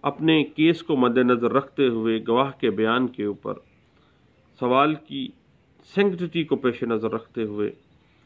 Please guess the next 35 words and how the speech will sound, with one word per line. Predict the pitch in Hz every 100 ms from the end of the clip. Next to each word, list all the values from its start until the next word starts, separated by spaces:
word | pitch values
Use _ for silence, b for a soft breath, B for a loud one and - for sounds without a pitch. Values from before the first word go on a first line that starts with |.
| b b -
आपने | 120 117 127 120
जहनी | 135 147 151
तौर | 143 131
पर | - 127
इस | 127 -
बात | 123 127
का | 127
पूरा | 117 135 135
शऊर | 123 139 160 165
रखना | 151 - 123 120
है | 127
कि | 127 120
जो | 120 123 - _ b b b b
सवाल | - 120 123 135 143
गवाह | 110 117 127 139
से | 139 127
किया | - 147 135
जा | 113 107
रहा | 110 117
है, | 131 135
अगर | 120 143
उसका | 143 - 143
मुस्बत | 151 151 160 135
जवाब | 127 127 131 127
आ | 151
जाता | 156 127 - 123
है | 139
तो | 151
उसके | 160 - 180
इफ़ेक्ट्स | 170 - 226 - -
क्या | - 170
होंगे, | 127 117 113 139 107 - _ _ b b b b
और | - 175
अगर | 175 214
इस | 214